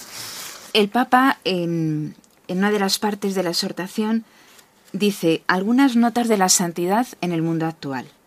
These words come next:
Y, y comenta, por ejemplo, el aguante, la paciencia, la mansedumbre, la alegría, el sentido del humor, la audacia, el fervor.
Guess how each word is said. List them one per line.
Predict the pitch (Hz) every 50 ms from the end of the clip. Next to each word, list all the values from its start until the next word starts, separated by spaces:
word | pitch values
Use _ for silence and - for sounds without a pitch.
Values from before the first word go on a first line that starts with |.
| _ _ _ _ _ _ _ _ _ - - - - - - - - - - _ _ _ _ _ _ _ _ -
Y, | 208 185 175 165 165 165 160 151 147 147 151 - - -
y | - 160
comenta, | - 185 175 180 175 180 180 - 170 170 185 226 - _
por | - 160
ejemplo, | 151 147 - 208 196 196 196 180 165 202 240 294 - _ _ _ -
el | - 156 143
aguante, | 143 143 143 180 190 196 196 202 202 - 196 196 196 202 202
la | 190 165 151 -
paciencia, | - 139 151 - - 190 190 190 190 196 196 - - 190 185 180 180 180 180 180 -
la | - 160 151
mansedumbre, | 147 156 151 151 151 - - 165 147 160 196 214 214 214 202 196 190 190 196 190 196 _ _ _ _ _ _ _
la | - - 165
alegría, | 156 151 147 147 151 147 190 214 208 190 185 180 180 190 196 196 196 - _ -
el | 165 170
sentido | - - 160 156 156 160 160 156
del | 156 147 135 143
humor, | 143 151 165 185 196 202 196 196 196 196 - _ _ _ _ _ _ -
la | - 147 156 147
audacia, | 147 151 147 175 185 196 196 - - 196 190 185 180 185 185 196 _ _ _ _ -
el | 175 170 160 156
fervor. | 151 - 156 143 - 147 151 196 220 214 208 202 208